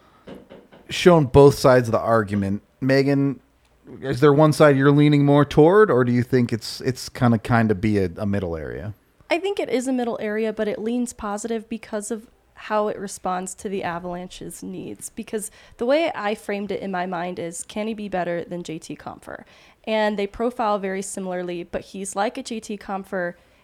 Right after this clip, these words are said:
Speaker 2: if Compher has proven with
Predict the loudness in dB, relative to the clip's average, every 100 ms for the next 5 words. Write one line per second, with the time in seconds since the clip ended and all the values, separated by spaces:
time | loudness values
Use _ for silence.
0 | _ -4 -4 -4 _ -12 -10 -8 -8 -8
1 | -10 -12 -12 -8 -6 -4 -6 -6 -12 -16
2 | -6 -6 -6 -12 -20